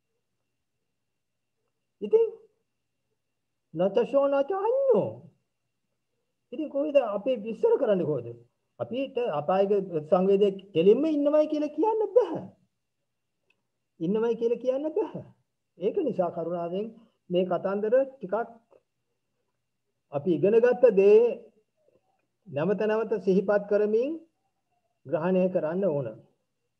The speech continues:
අපායික දුක් නැහැ, අපායික දුක්ඛය ප්‍රතිසංවේදයේද එසේය. සකවාදී පටිච්චාව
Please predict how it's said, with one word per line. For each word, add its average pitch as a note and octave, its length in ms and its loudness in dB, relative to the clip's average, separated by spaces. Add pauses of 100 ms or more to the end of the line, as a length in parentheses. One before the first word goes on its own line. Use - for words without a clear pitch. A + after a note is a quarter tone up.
(840)
අපායික F3 360 0
දුක් E3+ 160 2
නැහැ, E3+ 320 0
අපායික F3+ 380 0
දුක්ඛය E3+ 300 -4
ප්‍රතිසංවේදයේද E3+ 840 -2
එසේය. F3 420 -2 (380)
සකවාදී F3+ 560 2
පටිච්චාව F3 500 -2